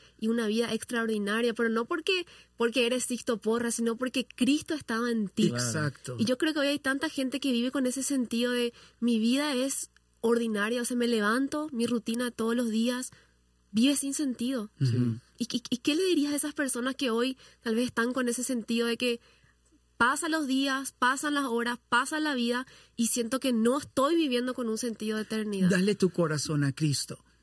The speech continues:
Speaker 2: Mm.
Speaker 3: Ofrece tu alma como un vaso vacío para que Él lo llene.
Speaker 1: Eso.
Speaker 3: Tienes que tener hambre de Cristo.
Speaker 1: Mm.
Speaker 3: Hay un concepto hermosísimo en el libro de Eclesiastés que se llama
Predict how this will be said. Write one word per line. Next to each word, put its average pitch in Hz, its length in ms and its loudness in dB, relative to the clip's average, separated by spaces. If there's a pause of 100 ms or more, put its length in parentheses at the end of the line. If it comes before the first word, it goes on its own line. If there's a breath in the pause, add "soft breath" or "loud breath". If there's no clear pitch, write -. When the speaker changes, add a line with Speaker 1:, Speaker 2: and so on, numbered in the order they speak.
(120)
Speaker 2:
Mm. 123 220 -6
Speaker 3:
Ofrece 208 600 2
tu 156 300 0
alma 175 420 0 (520 loud breath)
como 170 420 4
un 190 240 4
vaso 175 380 0
vacío 180 540 -2
para 143 320 -4
que 160 280 -4
Él 196 100 2
lo 170 140 2
llene. 131 640 2
Speaker 1:
Eso. 226 360 -14 (220)
Speaker 3:
Tienes 214 260 4
que 214 100 -2
tener 190 380 0
hambre 190 360 4
de 139 160 0
Cristo. - 560 -4 (260 loud breath)
Speaker 1:
Mm. 233 260 0
Speaker 3:
Hay 269 160 0
un 339 240 2
concepto 196 800 -4
hermosísimo 151 1000 -2
en 156 220 2
el 143 100 2
libro 170 280 2
de 160 60 0
Eclesiastés 139 560 -4
que - 100 -8
se 156 180 -2
llama 147 340 -2